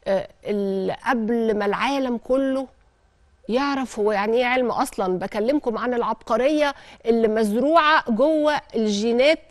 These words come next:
المصرية، الجينات اللي مستنية اشارة بس مننا عشان نستدعيها، الجينات اللي استدعاها كل علماء مصر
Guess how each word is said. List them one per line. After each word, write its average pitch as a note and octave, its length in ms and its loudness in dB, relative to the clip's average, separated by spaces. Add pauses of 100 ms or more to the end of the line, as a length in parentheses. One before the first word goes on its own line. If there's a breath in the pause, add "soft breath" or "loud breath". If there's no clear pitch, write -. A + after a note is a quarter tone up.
(360 soft breath)
المصرية، G#3+ 760 2
الجينات G#3+ 420 0
اللي A#3+ 140 2
مستنية A#3+ 480 2
اشارة D4 320 -2
بس C#4+ 280 -2
مننا C4 340 2
عشان C#4 260 -2
نستدعيها، A#3+ 680 -2 (1000 soft breath)
الجينات G#3 520 -2
اللي A#3 140 0
استدعاها A3+ 500 -2
كل D#4+ 440 0
علماء A#3+ 460 0
مصر - 540 -6